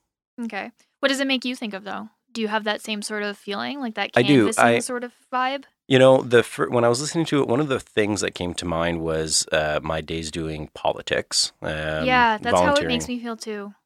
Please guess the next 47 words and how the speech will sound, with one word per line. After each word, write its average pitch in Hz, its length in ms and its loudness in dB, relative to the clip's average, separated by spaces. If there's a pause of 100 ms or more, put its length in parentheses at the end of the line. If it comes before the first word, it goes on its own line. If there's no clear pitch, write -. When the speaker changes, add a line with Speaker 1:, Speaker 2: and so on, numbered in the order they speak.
Speaker 2:
Like, - 220 2
volunteering 90 440 0
for 80 160 -10
political 82 500 -4
parties 82 520 -2
and 78 400 -8
trying 165 180 -4
to - 60 -4
get - 100 -2
people 76 240 -6
elected. 73 500 -2
And 73 120 -2
it 78 60 -2
was 82 260 -6
really, 92 680 0 (140)
you 98 140 -4
know, 98 120 2
that's 104 300 0 (300)
the, 82 280 4
the - 80 -2
famous 127 300 -6
picture 85 400 -4
of 78 460 -2
Obama 80 600 -4
with 78 160 -6
his 78 240 -6
feet 90 260 -8
up 156 120 -6
on - 80 -2
the - 80 -8
desk - 520 -6
and 76 200 -4
the 78 60 -8
soles 78 340 -4
of 71 80 -10
his 69 80 -10
shoes - 680 -6 (100)
worn 82 340 -4
out 69 240 -8 (480)
from 76 100 -6
hitting 80 220 -4
the 135 80 -10
pavement - 460 -6
was 214 200 -2
Speaker 1:
Right. 73 80 -4
Speaker 2:
the, 69 240 -4
was 73 460 -4